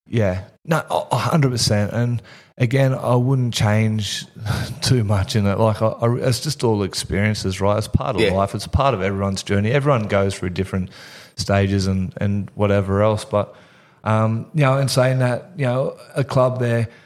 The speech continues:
Speaker 1: again, I contributed to Steve Price, you know, being, being sacked. You
Speaker 2: Mm.
Speaker 1: know, I was called a leader, but I was really just a fake leader. I really was. Yeah, I might have been on the field leading and getting the boys going,
Speaker 2: Mm.
Speaker 1: playing with aggression, full of energy,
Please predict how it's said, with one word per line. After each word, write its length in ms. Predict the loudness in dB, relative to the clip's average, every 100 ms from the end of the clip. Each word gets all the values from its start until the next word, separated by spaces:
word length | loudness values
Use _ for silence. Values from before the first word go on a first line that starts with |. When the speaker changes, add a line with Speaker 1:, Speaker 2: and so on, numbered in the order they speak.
| _ _ _
Speaker 1:
again, 480 | 0 2 2 2 0 0
I 200 | 2 2
contributed 760 | 0 -4 0 0 2 2 0 0
to 380 | 0 2 0 -4 -12
Steve 400 | -4 0 0 0
Price, 560 | 0 2 2 0 -6 -12 -18 -4
you 80 | 0
know, 200 | 0 0
being, 440 | 0 2 2 -2 -2
being 220 | 0 0
sacked. 440 | 0 0 0 -4 -14 -8
You 100 | -2
Speaker 2:
Mm. 40 | 0
Speaker 1:
know, 200 | 0 -4 -10 -20 -20 _ 0
I 100 | 0
was 100 | 0
called 280 | 0 2 2
a 40 |
leader, 320 | 2 2 2
but 160 | 2 2
I 80 | 2
was 280 | 2 0
really 320 | 0 2 2 0
just 260 | -2 -4
a 80 | -6
fake 540 | -8 -4 -2 0 -2 -8
leader. 460 | -2 0 0 -2 -4 -2
I 80 | 0
really 400 | 2 2 2 0
was. 360 | 0 -2 0
Yeah, 240 | 0 2 2
I 40 |
might 180 | 2 2
have 120 | 2
been 120 | 0
on 140 | 0 -2
the 80 | -4
field 420 | -2 0 0 0
leading 360 | 0 2 0
and 120 | -2 -2
getting 200 | -2 -2
the 80 |
boys 360 | -2 0 0 0
going, 340 | 0 0 0
Speaker 2:
Mm. 80 | -2
Speaker 1:
playing 280 | -2 0 -2
with 100 | -2
aggression, 380 | 0 -2 -2 -6
full 240 | -2 0
of 100 | 0
energy, 460 | 0 0 -2 -4